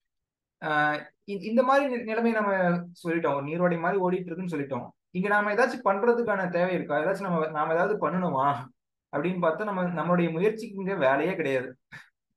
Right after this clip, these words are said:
எந்த ஒரு முயற்சியும் தேவையில்ல. இந்த மூன்று நிலை இருக்கு இல்லையா? அந்த மூன்று நிலையும் நாம கேட்காமலே அது ஆட்டோமேட்டிக்கா வந்து நடந்துகிட்டே இருக்கு. ஒரு, ஒரு repeat மாதிரி நடந்துகிட்டே இருக்கு.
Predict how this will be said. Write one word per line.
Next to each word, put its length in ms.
எந்த 360
ஒரு 160
முயற்சியும் 420
தேவையில்ல. 420
இந்த 300
மூன்று 480
நிலை 200
இருக்கு 180
இல்லையா? 300
அந்த 140
மூன்று 380
நிலையும் 580
நாம 260
கேட்காமலே 640
அது 160
ஆட்டோமேட்டிக்கா 600
வந்து 320
நடந்துகிட்டே 480
இருக்கு. 280
ஒரு, 140
ஒரு 180
repeat 360
மாதிரி 280
நடந்துகிட்டே 420
இருக்கு. 380